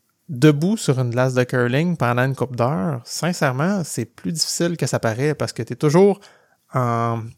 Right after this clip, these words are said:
en recherche d'équilibre. Fait que c'est tous les petits muscles stabilisateurs qui travaillent, mais tout le temps. Puis, euh, tu sais, d'avancer sur la glace à pas, à pas feutrer, de faire attention pour pas tomber.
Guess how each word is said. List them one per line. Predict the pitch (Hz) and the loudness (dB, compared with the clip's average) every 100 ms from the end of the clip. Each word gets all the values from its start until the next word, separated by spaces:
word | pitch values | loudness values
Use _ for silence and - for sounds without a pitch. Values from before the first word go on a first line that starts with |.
| - | -6
en | 123 | -2
recherche | 123 127 160 143 | 0 2 2 2
d'équilibre. | 135 135 156 175 - - - _ | 0 0 0 -2 -6 -18 -20 _
Fait | 127 | -6
que | - | -2
c'est | 147 | -2
tous | 247 | -2
les | 226 | -2
petits | - 151 | -2 0
muscles | 160 - - | 0 -2 -4
stabilisateurs | 143 131 131 131 127 151 160 | -2 0 2 2 2 0 -2
qui | - | -6
travaillent, | - 123 139 170 | -6 -2 0 0
mais | 151 120 | 0 -4
tout | - | -4
le | 202 | -4
temps. | - 170 - _ _ _ _ _ _ | -2 -2 -4 _ _ _ _ _ _
Puis, | - 117 120 120 120 120 123 120 | -8 -6 -4 -2 -2 -2 2 2
euh, | 117 - | 2 0
tu | - | -2
sais, | 143 | 2
d'avancer | 123 127 127 165 | 4 4 2 0
sur | 151 131 | -2 0
la | 117 | 0
glace | 123 131 139 | 2 2 2
à | 107 | -2
pas, | - 123 | 0 0
à | 110 | 2
pas | 131 | 0
feutrer, | - 123 117 151 151 | -2 -4 -2 0 0
de | 139 113 | 2 0
faire | - 120 | -2 -4
attention | 120 120 147 | -4 -4 -6
pour | - | -6
pas | - | -4
tomber. | 123 120 117 147 | -2 -2 0 0